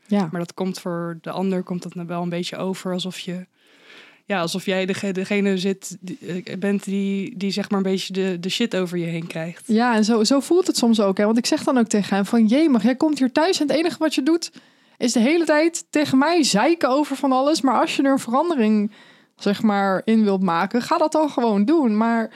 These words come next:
Speaker 1: we hebben nu dus met elkaar afgesproken van, "Goh, wat wil je? Of wil je een oplossing, of wil je gewoon ventileren?" En dat werkt heel
Speaker 2: Ja,
Speaker 1: goed.
Speaker 2: dat, dat, ook, dat is inderdaad ook iets wat ik, eh,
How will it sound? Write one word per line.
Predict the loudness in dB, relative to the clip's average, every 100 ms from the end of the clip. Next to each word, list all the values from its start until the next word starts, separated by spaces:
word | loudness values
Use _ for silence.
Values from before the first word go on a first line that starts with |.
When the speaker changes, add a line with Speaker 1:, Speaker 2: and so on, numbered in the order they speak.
| -18 -20 _ _
Speaker 1:
we | -2
hebben | 2 4
nu | 4
dus | 2
met | 0
elkaar | 0 0
afgesproken | 0 -2 -4 -2 0 0 0 0
van, | 2 2 2
"Goh, | 0 -2 -4 _ _ _ _
wat | -4 -2
wil | 0 0
je? | 0 -2 -4
Of | -2 0
wil | 2 2
je | 2
een | 2
oplossing, | 0 0 0 0 -2 -2
of | -2 0
wil |
je | 0
gewoon | 2 0
ventileren?" | 0 -2 -2 -4 -4 -6 -6
En | -2 0
dat | 2 2
werkt | 0 -2
heel | -2
Speaker 2:
Ja, | 0 0
Speaker 1:
goed. | 0
Speaker 2:
dat, | -4 -6
dat, | -6 -6 -10 -10 -8
ook, | -8 -10 _ _ _ _ -12 -12 -20 _ -2
dat | 0 4
is | 4
inderdaad | 4 4 2
ook | 0 0
iets | 0
wat | 0 0
ik, | -2 -4
eh, | -6 -2 0 0 0 0